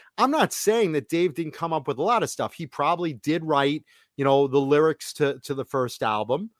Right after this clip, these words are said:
I don't know if he came up with the melodies so much. I do believe there was this guy called Eddie Van Halen that had some level of talent.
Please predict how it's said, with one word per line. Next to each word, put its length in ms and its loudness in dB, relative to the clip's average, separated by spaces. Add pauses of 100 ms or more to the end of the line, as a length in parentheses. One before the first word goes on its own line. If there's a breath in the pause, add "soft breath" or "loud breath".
(640)
I 120 4
don't 220 4
know 180 2
if 80 -8
he 100 -6
came 300 -2
up 100 -2
with 140 -6
the 80 -10
melodies 760 4
so 260 -2
much. 320 -2
I 180 2
do 220 -4
believe 440 -2
there 120 4
was 160 2
this 200 -6
guy 240 0
called 280 -4
Eddie 140 -2
Van 180 -4
Halen 300 -2
that 100 -2
had 200 2 (240 loud breath)
some 360 0
level 440 2
of 120 -4
talent. 760 -2